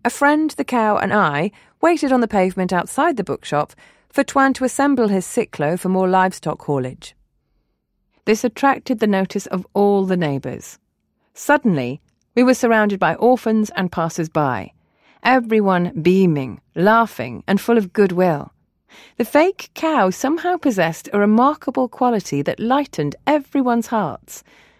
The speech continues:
The youngest orphan, teary-eyed and overcome with emotion,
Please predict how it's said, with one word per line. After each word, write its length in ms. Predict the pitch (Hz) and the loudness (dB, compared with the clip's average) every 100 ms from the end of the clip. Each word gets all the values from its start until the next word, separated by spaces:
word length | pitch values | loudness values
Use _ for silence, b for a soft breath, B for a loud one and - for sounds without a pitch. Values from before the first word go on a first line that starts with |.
| b b - | b b 2
The 80 | |
youngest 540 | 254 247 226 214 - - | 4 6 4 2 0 0
orphan, 420 | 214 196 165 170 | 0 0 -4 -4
teary-eyed 1040 | - 262 277 233 165 180 226 160 82 - - | -4 -2 0 2 2 4 2 0 -8 -10 -4
and 100 | 220 | 0
overcome 480 | 220 202 - 262 359 | 0 0 0 2 2
with 120 | 247 | 2
emotion, 500 | 208 185 190 160 | 2 0 -2 -4